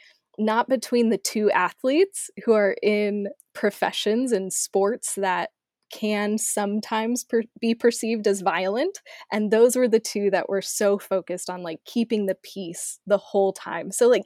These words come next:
even in those little details, I, I appreciated that we could learn about all, all four of them and how they were responding to these situations and how they were, you know, these, these complex, nuanced,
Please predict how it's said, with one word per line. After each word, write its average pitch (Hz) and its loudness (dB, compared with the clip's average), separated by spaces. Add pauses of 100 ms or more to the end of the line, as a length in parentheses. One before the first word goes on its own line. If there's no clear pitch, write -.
even 320 4
in 302 4
those 254 2
little 240 6
details, 214 -6 (100)
I, 202 -6 (460)
I 208 0
appreciated 202 -2
that 180 -2
we 196 -6
could 196 -12
learn 196 -6
about 185 -4 (480)
all, 202 2
all 208 4
four 202 0
of 180 -2
them - -8 (120)
and 196 -8
how 208 0
they 196 0
were 190 -2
responding 180 -8
to - -18
these 190 -6
situations 180 -8
and 170 -8
how 190 -6
they 190 -4
were, 180 -6 (480)
you 214 -2
know, 196 -2
these, 190 -8
these 202 -6
complex, 226 0 (140)
nuanced, 208 0